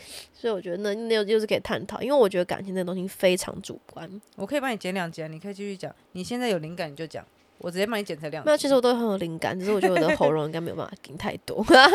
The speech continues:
Speaker 1: <laughs> 因为这真的要聊，聊太多，因为你一定也听过很多朋友跟你分享。可是因为我真的觉得我是劝离不劝和的那一派。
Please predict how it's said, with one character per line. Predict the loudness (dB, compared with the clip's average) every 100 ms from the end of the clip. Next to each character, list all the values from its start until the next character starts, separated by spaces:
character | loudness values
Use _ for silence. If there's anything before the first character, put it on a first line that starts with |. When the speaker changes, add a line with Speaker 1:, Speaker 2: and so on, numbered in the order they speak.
| 8
Speaker 1:
<laughs> | 8 6 2 -14 -2
因 | 0
为 |
这 | 0
真 | 2
的 | 4
要 | 6 6
聊， | 6
聊 | 6 4
太 | 4 0 0
多， | -2 -2
因 | 0
为 | -2
你 | -2
一 |
定 | -2 -4 -4 0
也 | 0
听 | 0 -8 -2
过 | -2 -2
很 | -6 -8
多 | -4 -2
朋 | -2
友 | -6
跟 | -6
你 | -6
分 | -8 -8 -6
享。 | -8 -10 -12 -20 -20 -2
可 | 0
是 | 2
因 | 2
为 | 2
我 |
真 | 0 -2 -2
的 | -2
觉 | -2
得 | -2 -4 -6 -12 -20 -20 -20 _
我 | 4 6 6
是 | 4
劝 | 0 0 0 0
离 | -2 -4
不 | -6
劝 | -6 -2 -2 -2
和 | -6 -8
的 | -6
那 | -8
一 | -8 -14
派。 | -16 -14 -16